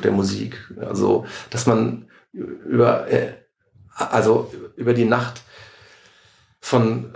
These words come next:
Funk, Soul, äh, Hip-Hop, Disco bis House, äh, aber dann halt auch so dieses ganze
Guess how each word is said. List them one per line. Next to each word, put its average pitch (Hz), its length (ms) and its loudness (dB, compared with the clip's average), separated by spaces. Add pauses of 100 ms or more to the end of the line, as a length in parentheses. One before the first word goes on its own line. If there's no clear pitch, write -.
(340)
Funk, 123 320 0
Soul, 123 760 4
äh, 120 60 -2
Hip-Hop, 139 400 -6
Disco 135 420 2
bis 120 220 -4
House, 127 560 4
äh, - 20 -12 (380)
aber 127 260 4
dann 131 180 4
halt 135 120 0
auch 123 160 0
so 135 120 -2
dieses 120 280 -4
ganze 123 500 2